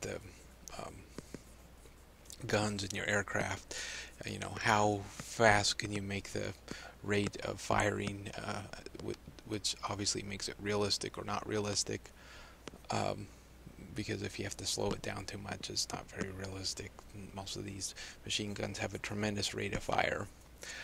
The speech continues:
Uh, but, uh, if you get so many projectiles out there, I mean, hundreds and hundreds of 'em, uh, and if they're all, uh, you know,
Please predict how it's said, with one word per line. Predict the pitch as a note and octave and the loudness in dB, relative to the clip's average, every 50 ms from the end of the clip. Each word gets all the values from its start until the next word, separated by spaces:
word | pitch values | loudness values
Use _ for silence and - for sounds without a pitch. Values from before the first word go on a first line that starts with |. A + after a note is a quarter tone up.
| - - - - - - | -8 -8 -8 -8 -2 4
Uh, | - G#2+ G2+ G2 G2 - - | 8 8 8 8 6 0 -4
but, | A2+ G#2+ - A#2 G#2+ G#2 G#2 - - - - - - - - | 4 10 12 12 12 12 12 6 0 -2 -4 -8 -8 -2 2
uh, | G#2+ G#2 G2+ G2 - - - - - - - - | 2 4 4 4 2 2 -2 -8 -16 -16 -6 0
if | - A2+ - - | 0 2 2 2
you | A2+ G#2+ G#2+ G#2 - | 0 2 0 0 2
get | - G#2+ G2 - - | 2 2 4 4 6
so | - - B2+ - | 8 10 10 10
many | A#2 A2+ G#2+ G#2 | 10 10 4 4
projectiles | - - F#2+ - G#2+ A2+ A#2+ - G#2+ G#2 G2+ G2 G2 G2 G2 | 2 0 0 4 6 6 6 6 6 4 4 4 2 2 4
out | G2 G2+ G2+ - | 2 2 2 0
there, | - G2+ G#2 | 0 0 0
I | G2+ G2+ | 2 0
mean, | G2+ G2 | -2 -2
hundreds | G2+ A2 A2+ A2 G#2 G#2 G2+ F#2+ F#2+ G2 | 0 2 2 4 4 4 2 2 0 -2
and | G#2 G2+ | -2 0
hundreds | G#2 A2+ A2+ G#2+ G2+ G2+ G2+ G2+ - | 0 0 2 2 2 0 0 0 -2
of | - G2 F2+ - - | -2 -2 -4 -4 -6
'em, | - G2+ F#2+ - - - - - - - - - - - | -6 -6 -8 -10 -10 -10 -10 -10 -8 -10 -10 -10 -6 -4
uh, | - F#2+ F#2+ G2 - - | -4 -2 -2 -4 -4 -4
and | F#2+ G2+ | -4 -4
if | G2 G2 - | -2 -2 0
they're | - - - G2+ | 2 4 6 6
all, | G#2 G#2 G#2 G#2 G2+ G2 G2 G2+ - - - - - | 6 6 6 6 4 4 0 -2 -8 -8 -8 -6 -4
uh, | G2+ G2 F#2+ G2 F#2 - - - - - - - - - | -4 -4 -4 -6 -8 -10 -14 -18 -18 -18 -16 -12 -10 -8
you | - | -6
know, | - F#2 F#2+ | -6 -6 -8